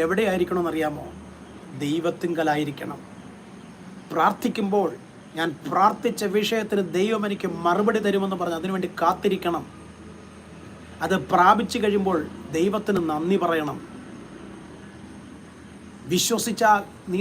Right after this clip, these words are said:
ദൈവത്തിൻ്റെ മഹത്വം കാണുമെന്ന് കർത്താവ് പറഞ്ഞെങ്കിൽ, വിശ്വാസത്തോടെ പ്രാർത്ഥിക്കുന്ന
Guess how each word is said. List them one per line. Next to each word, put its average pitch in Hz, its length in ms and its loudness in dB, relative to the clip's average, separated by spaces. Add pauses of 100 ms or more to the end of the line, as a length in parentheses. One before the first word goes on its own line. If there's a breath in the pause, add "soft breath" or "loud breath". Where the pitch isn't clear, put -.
(100)
ദൈവത്തിൻ്റെ 208 480 2
മഹത്വം 196 420 0
കാണുമെന്ന് 180 460 -2 (340)
കർത്താവ് 165 540 0
പറഞ്ഞെങ്കിൽ, 160 420 0 (600 loud breath)
വിശ്വാസത്തോടെ 160 760 -2 (120)
പ്രാർത്ഥിക്കുന്ന 151 680 -4